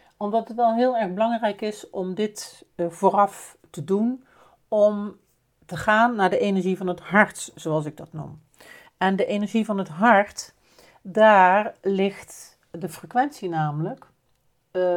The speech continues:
van waaruit je dat proces van overgaan, eh, kunt doen in al zijn facetten. En dat kan eigenlijk niet vanuit het hoofd.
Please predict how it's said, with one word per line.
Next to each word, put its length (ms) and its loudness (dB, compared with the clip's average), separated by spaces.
van 240 0
waaruit 580 2
je 200 -2
dat 200 -2
proces 420 -4
van 260 -10
overgaan, 840 -4
eh, 600 -2
kunt 220 -2
doen 300 -6
in 160 -4
al 200 6
zijn 160 -6
facetten. 560 -4
En 120 -4
dat 100 -6
kan 180 -2
eigenlijk 260 -2
niet 100 -2
vanuit 240 0
het 100 -10
hoofd. 500 -8